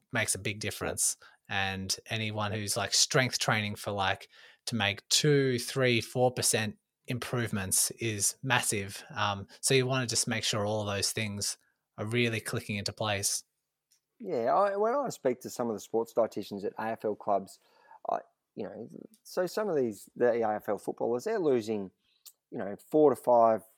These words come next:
Speaker 2: kilos a game, ma-, uh, up to six, right? So these are highly tuned athletes. And I'd say to the sports dietitian, I'll say, "So,"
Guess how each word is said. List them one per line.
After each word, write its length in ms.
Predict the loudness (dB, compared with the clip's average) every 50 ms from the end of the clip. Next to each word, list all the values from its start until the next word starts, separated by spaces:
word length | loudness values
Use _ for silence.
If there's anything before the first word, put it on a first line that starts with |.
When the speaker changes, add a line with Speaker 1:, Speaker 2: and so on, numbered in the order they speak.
| _ _
Speaker 2:
kilos 480 | 0 4 6 8 8 8 8 6 4 0
a 40 | -2
game, 460 | 0 0 0 0 -2 -4 -6 -8 -12 _ -18 -6
ma-, 120 | 2 2 4
uh, 260 | 4 6 4 2 2 2 2
up 180 | 2 2 0 -2
to 80 | -10
six, 500 | -10 -8 -8 -8 -8 -8 -12 -18 -18 -14 -10
right? 280 | -8 -6 -6 -6 -6 -8
So 320 | -6 2 4 4 4 4 0 -4 _ _ _ _ -6
these 220 | -2 -2 0 0
are 100 | 0 -2 -4 -14 -8 0
highly 360 | 4 6 6 6 4 2 -2
tuned 360 | -2 -6 -6 -4 -4 -2 -2
athletes. 600 | -2 -4 -6 -8 -12 -12 -12 -12 -16 -16 -20 -20 _ _ _ _ _ _ _ _ _ -4
And 140 | 0 2 4
I'd 140 | 4 2 2
say 160 | 2 2 2
to 60 | 2
the 120 | 0 -2 -4
sports 360 | -4 0 0 0 0 2 4
dietitian, 460 | 4 4 4 2 -4 -12 -8 -4 -2
I'll 80 | -2 -2
say, 340 | -2 0 2 2 2 2
"So," 440 | -2 -4 2 6 6 8 8 6 4